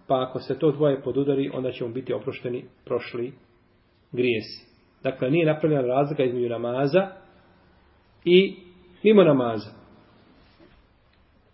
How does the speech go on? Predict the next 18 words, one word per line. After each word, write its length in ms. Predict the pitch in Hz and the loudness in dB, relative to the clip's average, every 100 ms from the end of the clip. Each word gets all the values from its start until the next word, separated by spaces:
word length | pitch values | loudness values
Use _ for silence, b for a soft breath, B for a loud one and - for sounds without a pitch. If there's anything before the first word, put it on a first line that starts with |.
| _ _ _ _ _ _ _ _ _ - _ b b b b b b b b - | _ _ _ _ _ _ _ _ _ -20 _ b b b b b b b b -4
No, 60 | |
međutim, 600 | 139 165 180 196 214 202 - - | -2 2 2 4 4 2 -2 -8
znači, 280 | 135 - 135 | -6 -4 -4
u 100 | 123 | -2
ome 180 | 135 156 | -2 -2
hadisu 360 | 143 147 180 196 | -2 -2 -4 2
nije 160 | 214 | 2
precizirano, 440 | 147 123 123 127 135 | 2 -2 0 0 0
niti 140 | 165 | -2
se 80 | 156 | 0
radi 200 | 147 131 | 0 0
o 60 | 120 | -2
imamu, 480 | 117 123 135 180 208 | -2 -4 -2 -2 -4
niti 140 | 156 147 | -8 -6
se 180 | - 143 | -2 2
radi 360 | 139 135 135 - | 2 0 -4 -2
o, 260 | 123 120 120 | 0 0 -2
o, 360 | 117 113 110 | -4 -2 -4